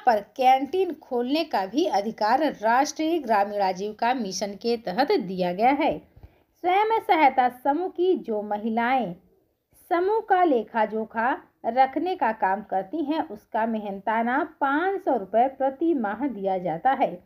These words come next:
यह मेहनताना सरकार के द्वारा नहीं दिया जाता है दीदी, जो आपके द्वारा ऋण ब्याज वापसी होता है, जी हाँ, ब्याज का रुपया जमा होता है, उसी से दिया जाता है। अब आइए जानते हैं कि स्वयं सहायता समूह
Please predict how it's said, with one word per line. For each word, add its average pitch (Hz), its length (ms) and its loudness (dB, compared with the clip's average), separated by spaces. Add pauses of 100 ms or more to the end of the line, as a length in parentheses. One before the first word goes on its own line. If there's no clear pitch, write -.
(300)
यह 294 220 2
मेहनताना 320 680 -2
सरकार 220 580 -2
के 214 180 -10
द्वारा 196 320 0
नहीं 220 560 -2 (180)
दिया 240 220 6
जाता 226 280 0
है 220 120 -2
दीदी, 180 340 -10 (420)
जो 294 220 0 (220)
आपके 214 380 -2
द्वारा 233 480 2 (340)
ऋण 339 260 0
ब्याज 220 260 2
वापसी 185 380 -2
होता 233 320 -2
है, 294 240 0
जी 220 180 -6
हाँ, 202 360 -6
ब्याज 240 560 0
का 220 140 2
रुपया 202 380 0
जमा 196 340 -4
होता 180 320 -4
है, 294 200 0
उसी 320 400 0
से 330 220 -2
दिया 190 320 -2
जाता 170 340 -4
है। 254 240 -4 (1120)
अब 330 180 6
आइए 359 300 4
जानते 269 480 0
हैं 359 160 0
कि 392 140 0
स्वयं 302 480 2
सहायता 262 500 2
समूह 269 320 -2